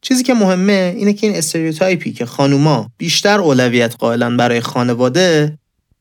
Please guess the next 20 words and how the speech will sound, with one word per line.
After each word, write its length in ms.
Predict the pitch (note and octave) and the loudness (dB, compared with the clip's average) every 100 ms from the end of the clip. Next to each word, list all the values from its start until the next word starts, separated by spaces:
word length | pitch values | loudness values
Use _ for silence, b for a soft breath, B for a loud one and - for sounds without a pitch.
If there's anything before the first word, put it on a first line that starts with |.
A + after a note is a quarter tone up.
| - | -10
شواهد 540 | - B3 B3 A#3 A#3+ | 0 2 4 2 2
درستی 460 | G#3 A3+ B3+ B3 G#3+ | 0 0 0 -2 -2
پشتش 460 | A#3 G#3+ G#3 F#3 | -2 0 -2 0
نیست 400 | D3 G#2+ - - _ _ _ _ _ - | 0 0 -4 -6 _ _ _ _ _ 0
و 60 | G3+ | 0
یه 80 | |
تصور 500 | A3 F#3+ F3+ D#3 E3+ | 2 0 0 2 0
عامیانه 520 | - C#3 C#3+ C#3+ C#3+ F3+ | 2 2 2 2 2 2
است 340 | F#3 D#3+ D#3 | 2 0 -2
که 80 | D#3 | -2
می‌تونه 460 | F3 F3+ F#3+ F#3+ | -2 -2 0 0
خیلی 300 | F#3 F#3 F3 | 0 -2 0
هم 100 | F3 | -2
غلط 440 | E3+ D#3 D3 A2 - | 0 2 2 0 -4
باشه. 240 | C#3 - - _ _ _ _ _ _ _ _ _ _ _ _ _ _ | -12 -12 -16 _ _ _ _ _ _ _ _ _ _ _ _ _ _
تحقیقات 440 | - A3 A3 A3+ B3 | -2 0 2 2 2
زیادی 540 | G3+ G3+ G3+ E3 D3+ | 2 2 2 0 -2
اومدن 420 | D3 D3 D3+ F3+ | 0 0 0 0
بررسی 460 | D#3 C#3 B2 B2+ D#3 | 0 0 0 -2 -2
کردن 640 | D3 A#2 A2 A2+ A2 G#2+ | 0 -2 0 -2 -2 -6